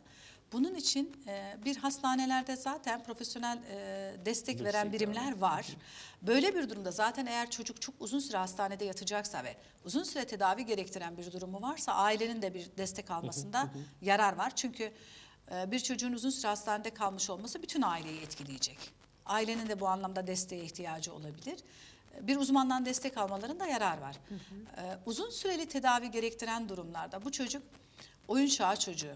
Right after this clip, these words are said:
Speaker 1: biz onu konuşuyoruz şu anda. Oyun oynamak istiyor, etkinlik yapmak istiyor, hareket etmek istiyor ama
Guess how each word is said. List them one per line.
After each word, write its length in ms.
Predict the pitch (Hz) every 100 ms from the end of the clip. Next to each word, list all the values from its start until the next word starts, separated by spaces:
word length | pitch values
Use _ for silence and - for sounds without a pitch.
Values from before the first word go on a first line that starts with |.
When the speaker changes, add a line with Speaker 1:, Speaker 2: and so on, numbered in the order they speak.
| 139
Speaker 1:
biz 100 | 190
onu 180 | 185 185
konuşuyoruz 580 | 160 151 - - - -
şu 80 | -
anda. 260 | - - - - - - - - -
Oyun 180 | 240
oynamak 320 | 254 254 254 254
istiyor, 300 | - 240 220
etkinlik 400 | 170 190 185 226
yapmak 300 | 220 233 233
istiyor, 260 | - 233
hareket 340 | 220 185 185 240
etmek 300 | 233 220 214
istiyor 360 | - - 220
ama 300 | 247 220 240